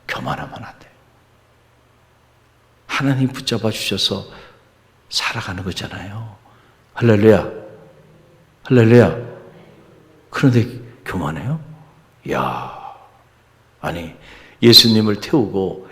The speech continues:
예루살렘에 입성하는 나귀가 말이에요. 사람들이 막 "호산나, 호산나." 그러면서 종려나무 가지를 가지고 환영하니까 나귀가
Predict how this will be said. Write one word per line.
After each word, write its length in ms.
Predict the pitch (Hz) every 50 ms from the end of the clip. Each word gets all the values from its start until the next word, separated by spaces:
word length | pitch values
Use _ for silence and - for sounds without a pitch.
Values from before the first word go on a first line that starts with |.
| -
예루살렘에 560 | 123 107 107 104 - 117 98 98 101 95 95 92
입성하는 580 | 98 - - - 104 92 87 90 85 82 87
나귀가 400 | 78 - 80 82 90 87 80 80
말이에요. 540 | 78 80 76 69 80 76 82 95 104 95 78 - - _ _ _ _ _ _ _ _ _ _ _ _ _ _ _ _ _ _ _ _ _ _ _ _ _ _ _ _ _ _ _ _ _ -
사람들이 600 | - - - - 131 143 151 139 135 143 143 139
막 100 | 139 139
"호산나, 560 | 135 - - - - - - 180 180 170 156
호산나." 720 | 147 - - 175 160 - - 156 143 139 135 139 127 123 - - - - -
그러면서 640 | - - 147 139 131 127 113 - - 135 127 110 - - - - - - _ _ _ _ _ -
종려나무 560 | - - 123 127 127 120 117 113 113 110 107
가지를 340 | - - 101 - - 98 101
가지고 480 | 98 - 104 - - 98 - 156 - - - - - -
환영하니까 840 | - - - 156 147 123 104 98 95 92 - - 101 98 95 - - - - - - - - -
나귀가 640 | 92 104 95 101 110 117 113 120 113 101 82 -